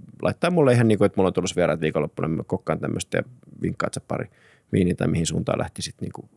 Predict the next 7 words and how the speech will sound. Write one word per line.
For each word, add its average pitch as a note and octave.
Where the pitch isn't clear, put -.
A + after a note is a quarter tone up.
etsimään D#2
jotain -
hyvää D2+
juotavaa C#2
tai C#2
ollaan D#2+
menossa D2